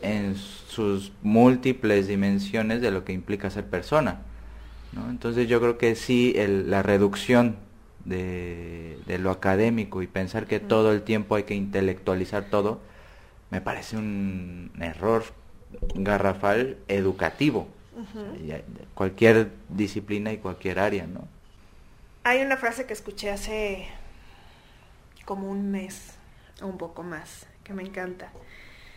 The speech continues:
Speaker 2: que me dice, que dice algo así de, "Los niños son sabios porque están más cerca de ellos mismos". A veces, o muchas veces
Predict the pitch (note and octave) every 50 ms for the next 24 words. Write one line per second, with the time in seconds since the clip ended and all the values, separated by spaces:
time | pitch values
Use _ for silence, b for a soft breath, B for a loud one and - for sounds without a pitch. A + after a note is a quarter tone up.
0 | B B - - F#3 F#3+ G3 G3+ G3+ G#3 G#3+ G#3 G#3 - - - - G3+ G3+ G3+
1 | G3+ G3+ - - G#3 G#3 - - G#3+ G#3 G3+ G3+ G3 - - G3+ G3 F#3+ F#3+ F#3+
2 | F#3 F3 D#3+ - - B B B B B B B B B B - - F#3+ F#3+ F#3
3 | - G#3 A3 A3 G#3+ A3 A3+ A3 - A#3 A3+ A3 G3 - G#3 G3 G3 G3+ F#3+ -
4 | C#4 - - - - - G3+ F#3+ - - F3 - - - G3 F#3+ G3 G3 G3+ G3
5 | G3 G3 F3+ F#3 - F3+ F3+ E3+ D#3 - - - - - G3+ G#3+ A#3+ A#3 - A3
6 | G3+ G3 G3 - - - - - - - - - - - - - - - - -
7 | - - - - - - - - - - - - - - - - - - - -
8 | - - - - - G#3 G3+ G3+ G#3+ A#3 B3+ B3+ C4 D#4 F#4+ - - - - -
9 | - - - - - F#3+ F#3+ G3+ A#3+ B3+ B3+ C#4 C#4+ C#4 - G#3+ G#3 G3+ G3 F#3
10 | D3+ C3+ - - -